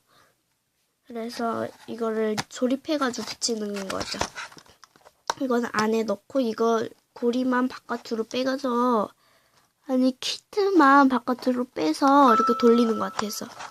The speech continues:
너무 예뻐서 샀어요. 제가 전에는 이걸 만들었었는데 더 어려운 게 만들어지고 싶-,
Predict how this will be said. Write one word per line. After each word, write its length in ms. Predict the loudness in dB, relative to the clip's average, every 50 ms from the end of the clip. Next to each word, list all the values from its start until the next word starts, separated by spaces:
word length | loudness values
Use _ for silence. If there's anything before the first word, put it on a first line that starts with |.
| -20 -20 _ _ _ -20 -20 _ _ _ _ _ -20 -20 -16 -6
너무 340 | -2 0 2 2 2 4 4
예뻐서 440 | 4 2 2 0 0 0 0 0 -4
샀어요. 580 | -4 -6 -6 -6 -4 -2 0 0 2 2 0 0 -2 -4 -6 -6 -8 -8 -10 -10 -12 -12 -14 -18 -20 -20 -16 -10 -8
제가 300 | -6 -4 -2 -2 -2 -4
전에는 760 | -2 -2 -2 -2 0 0 0 0 0 2 2 2 2 2 0 -4 -6 -10 _ _ _ _ _ _ _ _ _ _ _
이걸 340 | -8 -4 -2 0 0 0 0
만들었었는데 1160 | 0 -2 0 0 0 -2 -2 -2 -4 -4 -4 -4 -4 -4 -4 -4 -2 0 0 0 0 -2 -4 -10 -18 -20 -18 _ -16 -16 -16 _ _ _ _ _ -20 _ _ _ _ _ _ _ _ _ _ _ _ _ _ _ _ _ _ _ _ _ _ _ _ _ _ _ _ _ -20 -20 -20 _ _ _ _ _ _ _ _ _ _ _ _ _ _ _ _ _ _ _ _ _ _ -16 -16 -16 _ -8
더 140 | -4 -2 2
어려운 540 | 2 2 4 4 4 6 6 4 4 2 2
게 100 | 0 -2
만들어지고 720 | -2 -4 -4 -6 -4 -4 -4 -4 -4 -4 -6 -4 -6 -6
싶-, 220 | -6 -6 -8 -8